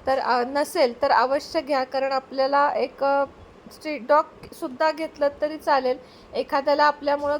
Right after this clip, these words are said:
घर मिळणं, त्याला खायला प्यायला मिळणं, त्याला चांगलं लाईफ देणं हे आपल्यासाठी खूप चांगलं आहे. त्यामुळे एखादा डॉगी अवश्य तुम्ही पण पाळा किंवा मांजर पाळा. खूप प्रेम देतात ते आपल्याला आणि त्याच्या बदल्यात आपल्याकडून काही अपेक्षा देखील करत नाहीत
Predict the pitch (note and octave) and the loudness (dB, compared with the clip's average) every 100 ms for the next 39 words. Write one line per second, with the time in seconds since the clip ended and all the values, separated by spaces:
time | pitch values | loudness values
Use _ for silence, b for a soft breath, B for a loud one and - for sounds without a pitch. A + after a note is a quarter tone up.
0 | B3+ C#4+ D#4 D#4 C#4 B3 B3+ C4 C4 C#4 | -2 -2 -2 -2 -4 -2 -4 -2 -2 -4
1 | D4 B3+ B3 C4 C#4+ C4+ C#4 C#4 B3+ B3+ | -4 -4 -2 0 0 0 -2 -4 -6 -8
2 | B3 C4 C4 C#4+ B3+ C4 C4+ C4+ C#4 - | -6 -4 -4 -4 -6 -4 -2 0 -2 -2
3 | C#4 A#3+ A#3+ A#3+ B B - C#4 C4 C#4 | -2 -2 -4 -12 B B -10 -4 -4 -4
4 | C#4 D4 C#4 D4 - D#4 - D4+ C4+ C#4 | -4 -4 -6 -12 -10 -12 -6 -6 -4 -2
5 | C4+ C4 B3 C4 C4 C4+ C4+ C4+ B3 C4+ | -2 -2 -4 -6 -6 -4 -6 -6 -6 -2
6 | C#4 B3 B3+ C4 B3+ C#4 - D4 C#4+ C4+ | 0 -2 0 0 0 -4 -8 -12 -10 -10
7 | C4 C#4 C#4 C4+ A#3+ A#3+ C4 C4+ C#4 C4 | -8 -8 -4 -4 -2 -6 -6 -8 -6 -8
8 | B3 A#3+ C4 - C4+ A#3+ B3+ B B B | -8 -4 -6 -4 -6 -6 -8 B B B
9 | - E4 F4 - D#4 D#4+ E4+ E4 D4+ C#4+ | -10 -6 -6 -2 0 0 -2 -2 -2 -4
10 | - C4+ C4 B3+ B3+ C4 C4+ C4 C4 C4+ | -2 -2 -2 -2 0 0 0 -4 -2 -2
11 | C4 B3 C4 C4+ C#4 C#4 C4 C4 C4+ C4+ | -2 -2 -2 -2 -4 -4 -6 -4 -8 -4
12 | C4+ C4+ C4+ - C4 - D#4+ D4 C#4+ D4+ | -4 -4 -6 -2 -2 -2 -6 -6 -8 -12
13 | D4+ C#4+ B3+ B3+ C4 B3 | -6 -2 -2 -4 -8 -10